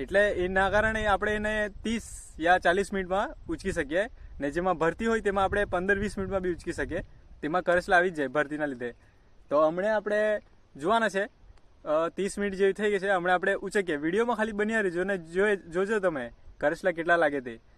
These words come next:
કેમ કે એમાં કારા કારા કરસલા આવવાનો બહુ ખૂબ જ ચાન્સ છે. તો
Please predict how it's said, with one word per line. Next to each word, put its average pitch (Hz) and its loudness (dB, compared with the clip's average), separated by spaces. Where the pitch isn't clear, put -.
કેમ 143 -4
કે 190 0
એમાં 180 0
કારા 156 2
કારા 175 2
કરસલા 170 -2
આવવાનો 156 0
બહુ 156 -6
ખૂબ 156 -8
જ 185 -2
ચાન્સ 160 0
છે. 190 -2
તો 160 -2